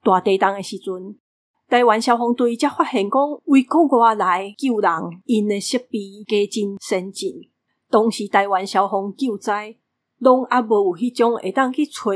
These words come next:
着台伫涂骹的人的侦探器。看着外国人有，才知影讲爱赶紧去买。九二一嘛变成全国防灾日。台湾消防毋若设备无够，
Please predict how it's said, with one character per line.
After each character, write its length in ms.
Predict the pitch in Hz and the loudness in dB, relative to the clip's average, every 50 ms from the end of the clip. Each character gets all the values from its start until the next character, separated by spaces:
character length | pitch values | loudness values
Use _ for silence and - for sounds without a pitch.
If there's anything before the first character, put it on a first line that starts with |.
| 185 175 | -2 -4
着 360 | - 185 185 165 170 156 151 | -6 -6 -6 -6 -8 -12 -12
台 300 | - - 190 196 196 202 | -2 0 0 0 0 -2
伫 240 | 196 - 185 180 175 | -8 -12 -18 -18 -18
涂 240 | - - 196 190 | -10 -8 -6 -6
骹 360 | 180 - - 220 202 196 190 180 | -6 -8 -8 -6 -4 -4 -4 -4
的 40 | |
人 380 | 170 175 160 - 120 156 180 185 | -4 -6 -6 -6 -8 -12 -16 -14
的 100 | _ 202 202 - | _ -10 -10 -8
侦 220 | - 196 185 185 | -6 -6 -6 -6
探 260 | 175 - 226 196 185 170 | -4 -4 -4 -4 -4 -8
器。 340 | - - - - - - _ _ _ _ _ _ _ _ _ _ _ _ _ _ _ - | -12 -14 -14 -16 -16 -18 _ _ _ _ _ _ _ _ _ _ _ _ _ _ _ -2
看 240 | - - 339 285 | 0 2 2 2
着 100 | 262 208 190 | 2 0 2
外 140 | 202 202 175 | 2 2 0
国 120 | - - 277 | 2 2 0
人 100 | 277 175 | 2 0
有， 520 | 175 180 - - 214 208 208 214 220 226 226 _ | -2 -4 -4 -4 -4 -2 -4 -6 -8 -10 -12 _
才 140 | _ - 240 | _ -6 -4
知 140 | 240 - 208 | -4 -2 -2
影 60 | 208 | -2
讲 140 | 202 220 220 - 214 214 220 220 226 - | -2 -2 0 0 0 0 0 -6 -12 -8
爱 160 | - 214 202 | -6 -6 -4
赶 180 | - 202 202 196 | -2 -2 -4 -2
紧 140 | - 196 196 | -4 -10 -10
去 120 | - 202 196 | -10 -12 -10
买。 260 | 202 190 - - - _ _ _ _ _ _ _ _ _ _ _ _ _ _ | -8 -10 -10 -10 -18 _ _ _ _ _ _ _ _ _ _ _ _ _ _
九 160 | _ 269 269 294 | _ 0 2 2
二 60 | 277 | 2
一 480 | 226 233 202 175 214 208 196 160 - - _ _ _ _ _ _ _ | 0 -2 -4 -4 -4 -4 -6 -6 -8 -12 _ _ _ _ _ _ _
嘛 160 | _ 214 185 - | _ -6 -6 -4
变 280 | - - 247 226 226 | -2 0 0 0 0
成 320 | 220 - 220 202 196 196 196 _ | -2 -4 -4 -6 -6 -8 -14 _
全 300 | - - 202 185 196 202 | -4 -2 -2 -2 -2 -4
国 320 | - - 196 185 - _ _ _ _ _ - | 0 0 0 0 0 _ _ _ _ _ -4
防 200 | 226 190 185 190 | -4 -2 -2 -4
灾 260 | - - 196 170 180 | -6 -4 -4 -4 -4
日。 320 | 185 175 190 196 180 - _ _ _ _ _ _ _ _ _ _ _ _ _ _ _ _ _ _ | -6 -8 -10 -10 -10 -12 _ _ _ _ _ _ _ _ _ _ _ _ _ _ _ _ _ _
台 180 | - 240 240 | 0 2 4
湾 160 | 226 208 214 233 | 4 4 4 4
消 180 | - 233 220 | 4 2 2
防 160 | 214 220 214 | 2 0 -4
毋 140 | 208 208 196 208 190 190 185 | -4 -4 -6 -6 -6 -6 -6
若 120 | 180 170 | -8 -8
设 180 | 160 - - 254 | -8 -4 -6 -6
备 460 | 254 _ - 196 190 190 196 202 - _ | -4 _ -6 -6 -6 -8 -12 -16 -16 _
无 200 | 202 208 196 185 | -4 -2 -2 -2
够， 360 | 190 - 185 - - - _ | -2 -2 -2 -2 -4 -6 _